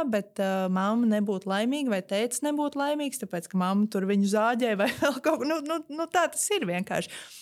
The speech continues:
Un savukārt, ā, jā, mamma ar tēti nedzīvo vienā mājā, bet tētis ir laimīgs, mamma ir laimīga, abi ir forši vecāki, nav problēmas tur,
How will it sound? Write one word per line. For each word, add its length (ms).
Un 140
savukārt, 640
ā, 240
jā, 240
mamma 320
ar 80
tēti 320
nedzīvo 480
vienā 320
mājā, 400
bet 160
tētis 400
ir 80
laimīgs, 520
mamma 320
ir 40
laimīga, 480
abi 240
ir 80
forši 400
vecāki, 560
nav 240
problēmas 640
tur, 160